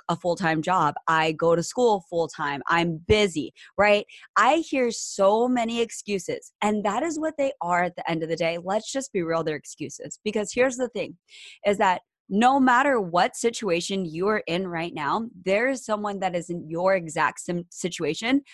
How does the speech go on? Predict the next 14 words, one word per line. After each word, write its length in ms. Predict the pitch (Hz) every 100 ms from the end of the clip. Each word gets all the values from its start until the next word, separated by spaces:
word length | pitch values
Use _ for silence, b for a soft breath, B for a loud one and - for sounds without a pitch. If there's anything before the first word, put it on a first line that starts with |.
| B B B -
And 140 | 262
especially 960 | 214 - - - - 262 269 294 302 285
now 280 | 208 190 202
more 280 | 196 185 185
than 160 | 170
ever, 300 | 156 160 156
while 240 | 151 160 160
we're 180 | 180 185 -
all 280 | 175 180
at 100 | 190
home, 340 | 180 175 175 170
we're 140 | 147 -
all 280 | 165 175 190
quarantined, 560 | - 170 165 170 175